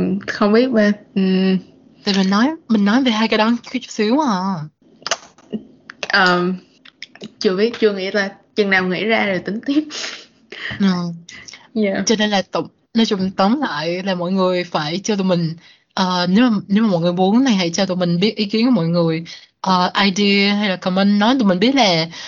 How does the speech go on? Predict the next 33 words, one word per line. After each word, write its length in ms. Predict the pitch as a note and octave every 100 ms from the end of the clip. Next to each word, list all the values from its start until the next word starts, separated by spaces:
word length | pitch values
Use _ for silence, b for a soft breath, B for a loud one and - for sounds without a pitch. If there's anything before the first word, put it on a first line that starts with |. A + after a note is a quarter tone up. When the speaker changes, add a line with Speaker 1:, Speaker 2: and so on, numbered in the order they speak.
| B -
Speaker 2:
ờ, 260 | F#3+ F#3
bạn 320 | F#3+ E3+ D#3+
biết 100 | G3
đến 200 | A3 A3 A3+
podcast 340 | A#3+ D4+ D4+
là 60 | G#3+
như 80 | G3+
thế 100 | C4+
nào, 420 | A3+ F#3 F#3 F3+ B B -
rồi 180 | F3 E3+
tại 120 | E3
sao 200 | G3 G#3
bạn 140 | F#3+ D#3
lại 100 | F#3+
follow 180 | G#3+ G#3
tụi 120 | F#3+
mình, 280 | G3 G3 G3 B B -
kiểu 120 | F#3+
như 120 | C4+
vậy. 320 | - D#3 F3 F#3+
Tại 100 | F#3+
vì 400 | G3 F3+ F#3 G3 -
kiểu 120 | G3+
như 100 | B3
là 180 | A3 F#3+ F#3+ -
content 540 | - G#3+ G#3 A3+ G#3+ G3+
kiểu 180 | D3+ G#3
rất 180 | D#4+
là 240 | D4 G#3 F3+ F3 F#3+ - _ _ _ _ _
<laughs> 400 | - G#3 - -
chaotic, 480 | A#3+ F#3+ F#3+ G#3+ - - _ _ _ b b -
rất 240 | A3 B3
là 160 | C#4+